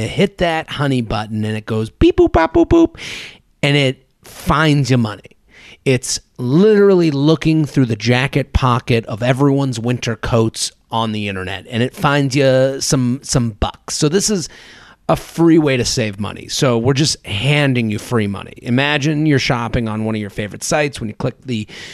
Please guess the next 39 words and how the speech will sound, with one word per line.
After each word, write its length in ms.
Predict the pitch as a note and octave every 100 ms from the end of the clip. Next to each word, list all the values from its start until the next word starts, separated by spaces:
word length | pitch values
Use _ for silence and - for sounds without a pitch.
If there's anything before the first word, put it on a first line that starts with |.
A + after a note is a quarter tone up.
| - -
check, 300 | - G3 G#3+
you, 140 | F3+
you 500 | D3+ D3+ D#3+ D3+ C#3
go 140 | D#3 F#3+
to 60 |
checkout, 520 | - - B2+ C#3+ D3+
the 80 | B2+
Honey 220 | G#2+ D#3
button 240 | C3+ C#3+ C3
appears. 420 | - A#2 A2 G#2+
All 100 | A#2+
you 60 | A#2
have 80 |
to 80 | -
do 100 | G#2+
is 80 | G#2
click 360 | - D3 - A#2+
apply 340 | - A#2 A2+
coupons. 500 | - G#2+ - G1+ -
That's 140 | C#3 F3
all 120 | G3+
you 80 | E3
do. 200 | - - _ _ _ _ _ _
And 120 | - B2+
then 60 |
a 20 |
few 160 | A2 E3+
seconds 380 | - D3 C3 B2
later, 260 | A#2+ A#2+ - - -
Honey 160 | D#3 D3
searches 360 | - C#3 -
for 100 | -
the 80 | A#2+
fu-, 380 | - C#3+ D#3 D#3
coupons 420 | - F3+ D3 C3
it 40 | B2
can 120 | A2+
find, 400 | - A2+ A2 G#2+
and 480 | A#2 A2 G#2+ G#2+